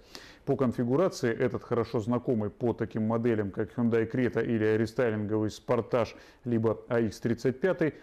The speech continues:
двигатель представляет собой рядную четверку с алюминиевым блоком цилиндров. У него цепной привод газораспределительного механизма, стоят фазовращатели на впуске и на выпуске, есть гидрокомпенсаторы,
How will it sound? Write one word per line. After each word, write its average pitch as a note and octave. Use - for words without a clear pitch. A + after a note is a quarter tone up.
двигатель A#2+
представляет C3
собой D3+
рядную B2+
четверку C#3
с -
алюминиевым B2+
блоком A2+
цилиндров. A2+
У B2+
него C#3
цепной B2+
привод B2
газораспределительного A2
механизма, D3+
стоят A#2+
фазовращатели A2
на A2
впуске A2+
и A2
на G#2+
выпуске, F3
есть A#2
гидрокомпенсаторы, A2+